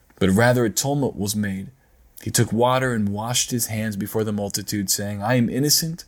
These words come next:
of the blood of this just person. See to it."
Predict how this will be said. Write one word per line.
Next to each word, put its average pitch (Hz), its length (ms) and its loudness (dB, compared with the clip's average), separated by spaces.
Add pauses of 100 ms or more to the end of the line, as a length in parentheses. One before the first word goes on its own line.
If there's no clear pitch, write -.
(340)
of 98 100 -2
the 101 80 2
blood 120 380 4
of 104 120 -2
this 107 160 0
just 117 600 0
person. 98 520 -2 (400)
See 123 380 4
to 113 300 -4
it." 90 100 -12